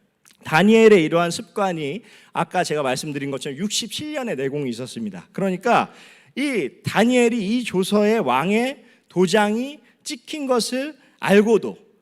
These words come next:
그 무엇보다 기도를 최우선순위로, 기도를 최우선순위로 두었다는 것은 하나님을 자신의 삶 가운데 그 어느 것보다 최우선순위로 두었다는 것입니다.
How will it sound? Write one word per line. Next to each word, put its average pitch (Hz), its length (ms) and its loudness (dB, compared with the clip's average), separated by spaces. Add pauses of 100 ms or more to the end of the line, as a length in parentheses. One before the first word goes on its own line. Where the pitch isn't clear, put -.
(140)
그 - 180 -8
무엇보다 196 920 -2 (240)
기도를 226 760 -2
최우선순위로, 214 880 -8
기도를 285 440 -4
최우선순위로 226 1080 -2
두었다는 156 520 -4
것은 131 420 -6 (260)
하나님을 262 880 0
자신의 170 520 -10
삶 180 260 -10
가운데 165 600 -8 (220)
그 269 260 -6
어느 165 220 -2
것보다 170 540 -4
최우선순위로 160 1300 -4
두었다는 143 640 -2
것입니다. 110 560 -6